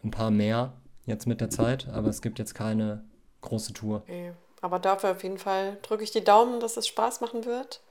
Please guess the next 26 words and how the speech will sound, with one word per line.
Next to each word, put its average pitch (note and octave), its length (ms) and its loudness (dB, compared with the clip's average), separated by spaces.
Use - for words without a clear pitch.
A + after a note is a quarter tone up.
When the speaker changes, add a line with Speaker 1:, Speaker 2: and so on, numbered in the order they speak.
Speaker 2:
und G3 160 -4
ein F#3+ 200 -10
paar G3+ 140 0
Leute A3+ 360 2
kommen G#3+ 440 -4
nochmal G#3 600 -6
und G3 200 2
vielleicht G3+ 360 8
dann G3 120 4
doch - 360 4
auch F3+ 120 2
eines F3+ 240 2
Tages F3 300 0
mal F3+ 60 0
noch E3+ 140 -4
eine F#3+ 100 -12
Clubtour E3+ 520 -2
oder, D#3+ 260 -4
ja, E3 140 -4
würde G3+ 220 -2
mich A3+ 120 0
freuen, G#3 320 6
wenn's F#3+ 180 -2
euch F#3+ 160 -4
nach F3+ 160 -8
Freiburg E3+ 500 -6